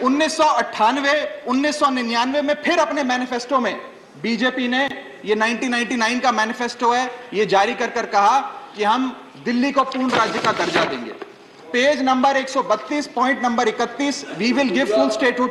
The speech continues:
to Delhi।" सर, इन लोगों ने बड़ा आंदोलन चलाया, संघर्ष किया, सड़कों पे लाठियां खाई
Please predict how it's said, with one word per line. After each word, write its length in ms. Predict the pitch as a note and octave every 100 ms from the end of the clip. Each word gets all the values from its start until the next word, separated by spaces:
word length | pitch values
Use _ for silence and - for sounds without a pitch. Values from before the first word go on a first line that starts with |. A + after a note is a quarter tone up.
| C4+
to 80 | G3+
Delhi।" 260 | F#3+ E3 - - - - - - - -
सर, 140 | C4+
इन 80 | C#4+
लोगों 280 | C4+ C4 C#4+
ने 100 | D4
बड़ा 200 | C#4 D4
आंदोलन 440 | D4 C4+ C4+ D4
चलाया, 400 | C#4+ B3+ B3+ C#4 C4 -
संघर्ष 480 | - A#3+ A3+ B3 -
किया, 440 | B3 C4 C4 C4 -
सड़कों 340 | A#3 A3 B3+
पे 120 | B3+
लाठियां 440 | A3 G#3+ G#3+ C4+ C4
खाई 320 | C4 C4+